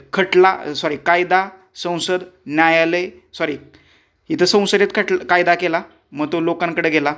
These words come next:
लोक म्हणणार तो विरोधात, मग न्यायालयात गेला, मग न्यायालय म्हणलं, "हे चुकीचं आहे", पुन्हा संसद कायदा, असं हे चक्र जे होतं, तर ते चक्र चालूच लागलं. आणि याच माध्यमातून तुम्हाला मूलभूत हक्क आणि मार्गदर्शक तत्त्व याच्यामध्ये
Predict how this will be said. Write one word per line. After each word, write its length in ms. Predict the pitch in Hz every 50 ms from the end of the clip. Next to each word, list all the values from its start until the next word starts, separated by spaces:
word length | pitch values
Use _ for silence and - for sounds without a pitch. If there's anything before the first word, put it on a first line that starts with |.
| - - -
लोक 220 | 147 151 151 160
म्हणणार 260 | 165 165 160 160 160 160
तो 100 | 160 165
विरोधात, 260 | 160 160 156 156 143
मग 160 | 143 139 143
न्यायालयात 340 | 147 156 160 160 160 165 160
गेला, 280 | 156 151 151 143 143 143 - - _ _ _ _ -
मग 60 | 143
न्यायालय 240 | 151 156 151 151 156
म्हणलं, 220 | 160 156 151 151
"हे 60 | 151
चुकीचं 280 | 143 151 151 156 151 156
आहे", 100 | 143 139
पुन्हा 240 | 139 156 156 165 160
संसद 260 | - 180 165 156 160
कायदा, 340 | - - 160 156 156 151 151 - - - - _ -
असं 200 | 147 156 - 185
हे 60 | 180
चक्र 360 | 180 180 202 190 196 196 208
जे 60 | 196 202
होतं, 240 | 185 - - 147 147 - -
तर 80 | 147
ते 100 | 147 -
चक्र 300 | 156 - 185 180 - 180
चालूच 360 | 180 - 185 175 160 147 139 143
लागलं. 260 | 139 131 131 123 123 - - _ _ - - _ _ -
आणि 280 | - 135 147 151 151 143
याच 340 | 151 147 156 165 - -
माध्यमातून 640 | 180 180 180 160 143 151 143 139 135 139 139 147 170 175
तुम्हाला 440 | - 151 147 143 139 147 160 208 240 - - _ _ -
मूलभूत 500 | 135 143 151 156 160 165 156 147 165 185 180 180
हक्क 400 | - 170 165 165 - - - 135 - - -
आणि 180 | 135 143 143
मार्गदर्शक 600 | 139 139 139 139 139 147 156 156 151 - - 160 156 - -
तत्त्व 320 | 170 165 156 147 135 123 - - - - - - _ -
याच्यामध्ये 540 | 147 143 - 147 143 147 147 147 165 220